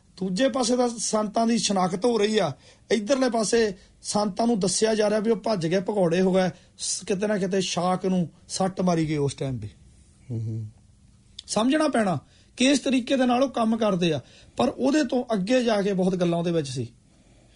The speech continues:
Speaker 1: ਉਹ ਜਿਨੀ ਪੰਜਾਬ ਦੀ ਮਿੱਟੀ ਨੂੰ ਵੰਗਾਰਿਆ, ਜਿਨੀ ਸਿੱਖ ਧਰਮ ਨੂੰ ਵੰਗਾਰਿਆ,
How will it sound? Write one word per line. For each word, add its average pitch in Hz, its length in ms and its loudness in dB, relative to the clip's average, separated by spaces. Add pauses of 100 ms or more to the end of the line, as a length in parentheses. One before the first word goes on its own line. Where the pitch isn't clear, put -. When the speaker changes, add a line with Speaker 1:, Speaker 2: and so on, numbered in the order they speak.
(460)
Speaker 1:
ਉਹ 269 360 2 (420)
ਜਿਨੀ 262 440 4 (400)
ਪੰਜਾਬ 202 640 2
ਦੀ 220 480 0 (280)
ਮਿੱਟੀ 202 340 0
ਨੂੰ 240 120 0
ਵੰਗਾਰਿਆ, 160 440 0 (500)
ਜਿਨੀ 233 380 2
ਸਿੱਖ 214 400 -2
ਧਰਮ 214 220 -2
ਨੂੰ 208 100 -2
ਵੰਗਾਰਿਆ, 160 540 0